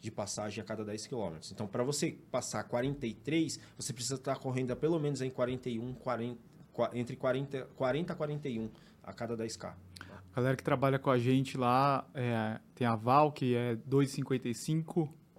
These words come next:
Speaker 2: na maratona, o Marquinhos tem dois e cinquenta e oito, e eles ficam falando de volume lá. Eu só fico ouvindo eles falando lá no meu ouvido.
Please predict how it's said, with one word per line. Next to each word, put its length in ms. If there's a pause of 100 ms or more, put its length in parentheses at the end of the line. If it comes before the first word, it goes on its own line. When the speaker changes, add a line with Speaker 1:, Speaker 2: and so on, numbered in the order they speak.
Speaker 2:
na 160
maratona, 500
o 40
Marquinhos 600
tem 240
dois 260
e 60
cinquenta 480
e 20
oito, 200
e 20
eles 180
ficam 200
falando 240
de 80
volume 500
lá. 220
Eu 40
só 140
fico 220
ouvindo 360
eles 220
falando 300
lá 200 (220)
no 100
meu 140
ouvido. 420